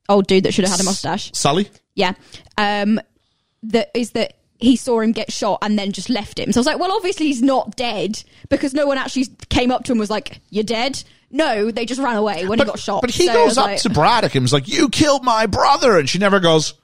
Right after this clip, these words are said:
Speaker 2: "No, I didn't."
Speaker 1: Well, she shot him, so maybe she, she did the same thing. She ran off.
Speaker 2: And just assumed he
Speaker 1: And
Speaker 2: was
Speaker 1: just
Speaker 2: dead?
Speaker 1: assumed he's dead, yeah.
Speaker 2: Yeah, that was a bit weak.
Speaker 1: Well, that's why I was like, "Oh, this is obvious." It wasn't much of a surprise
Speaker 2: How
Speaker 1: in
Speaker 2: about the
Speaker 1: the
Speaker 2: fact that he
Speaker 1: post-credit.
Speaker 2: finds the disappearing ink on the first postcard,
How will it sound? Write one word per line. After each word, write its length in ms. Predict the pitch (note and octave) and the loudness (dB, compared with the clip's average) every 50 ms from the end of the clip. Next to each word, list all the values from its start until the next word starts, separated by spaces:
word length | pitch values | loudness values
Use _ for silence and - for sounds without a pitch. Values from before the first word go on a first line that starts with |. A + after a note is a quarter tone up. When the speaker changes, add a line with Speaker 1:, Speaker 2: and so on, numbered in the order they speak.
| _ _ _ _ _ _ _ | _ _ _ _ _ _ _
Speaker 2:
"No, 120 | - E3 G#3 | -2 0 2
I 40 | E4+ | 2
didn't." 220 | D#3+ D#3+ E4+ - _ _ _ _ - | 2 0 -2 -4 _ _ _ _ 0
Speaker 1:
Well, 120 | - A4 | 2 2
she 140 | - - - | 2 0 -2
shot 260 | - - A#4+ - F#3+ | -4 -2 -2 0 0
him, 160 | F#3 F#3+ B3+ | 0 0 -2
so 140 | C4+ - C#4 | -2 -2 -2
maybe 220 | C4+ D4 C#4+ A#3 - | -4 -2 -2 -4 -4
she, 240 | - C#4 - - | -4 -6 -10 -8
she 120 | - - D4 | -6 -4 -2
did 120 | C4+ B3 | -2 -2
the 60 | - | -2
same 220 | - D4 C4 B3+ C#4 | -2 -2 0 0 -2
thing. 180 | E4 D#4 A3 | -2 -2 -4
She 100 | G#3+ - | -4 -2
ran 140 | G#3+ A#3 B3+ | 0 0 0
off. 280 | C4 F#3+ - - - - - _ - | 0 0 -2 -6 -12 -18 -12 _ -4
Speaker 2:
And 80 | C3+ C3 | -2 -2
just 100 | A2+ B2+ | 0 0
assumed 320 | A#2+ - C3+ C3 B2+ A2+ | 0 2 2 2 2 4
he 60 | A2+ | 4
Speaker 1:
And 40 | A2+ | 2
Speaker 2:
was 80 | A2 A#2 | 4 4
Speaker 1:
just 60 | A2 | 4
Speaker 2:
dead? 120 | A#2+ B2 B2 | 4 4 2
Speaker 1:
assumed 120 | A3 G#3+ | 2 0
he's 80 | G#3 A3 | -2 -4
dead, 220 | - G3+ D#3+ - - | -4 -6 -8 -8 -6
yeah. 140 | G#3 F3+ - | -6 -6 -6
Speaker 2:
Yeah, 120 | - A1 A1+ B1 C2+ - - | -8 -10 -12 -12 -12 -12 -12
that 80 | A#1 | -12
was 80 | - - | -12 -14
a 40 | - | -14
bit 180 | A#1 A#1 G#1+ | -14 -14 -14
weak. 340 | A1 C2 C2+ D2 - - - _ _ _ _ _ | -14 -14 -14 -14 -16 -18 -20 _ _ _ _ _
Speaker 1:
Well, 100 | - D4 D#4+ | -8 -4 -4
that's 160 | E4+ - - | -4 -4 -4
why 180 | D4 C#4+ C#4 C4 | -4 -2 -2 -2
I 40 | |
was 120 | B3 A#3 A3+ | -4 -4 -4
like, 140 | G#3+ G#3+ - | -4 -2 -2
"Oh, 120 | B3 C4 | -2 -2
this 120 | C4 C#4 C4+ | -2 -2 -4
is 80 | A3+ G#3 | -4 -4
obvious." 360 | G#3 - - D#3 D3+ F#3+ - | -4 -2 -2 -4 -4 -2 -2
It 80 | A#3+ A3 | -2 -2
wasn't 180 | A3+ A#3+ A3 | 0 0 -2
much 120 | G#3+ G#3 - | -2 -2 -4
of 40 | F#3+ | -6
a 40 | F#3 | -6
surprise 300 | G#3 - A#3+ A3 F#3 F3+ | -6 -4 -2 -2 0 2
Speaker 2:
How 40 | G#3 | 2
Speaker 1:
in 60 | A3 | 2
Speaker 2:
about 120 | A3 A3 G#3 | 2 0 0
the 40 | G#3 | 0
Speaker 1:
the 60 | A3 | 0
Speaker 2:
fact 180 | G#3+ G#3 F3+ | 0 0 2
that 80 | - G3+ | 2 2
he 60 | F3 | 2
Speaker 1:
post-credit. 80 | E3+ - | 2 2
Speaker 2:
finds 260 | G3 F3+ F3 E3 D3 | 2 2 2 2 0
the 60 | D3+ | 0
disappearing 420 | D#3 C#3+ D#3 C#3+ - F3+ D#3 C#3 C3+ | 0 0 0 0 2 2 2 2 0
ink 300 | - D3+ D3+ C#3+ C#3 B2+ | 0 0 0 0 2 2
on 120 | B2+ A2+ | 2 2
the 80 | A2 A2 | 0 0
first 400 | - - - C#3 C3+ B2 - - | -2 0 2 2 2 2 2 0
postcard, 720 | - C3+ B2+ C3 A#2+ - - - A#2 G2+ F#2 F2 E2 D#2+ | 0 2 2 2 2 0 0 0 2 2 0 -2 -6 -8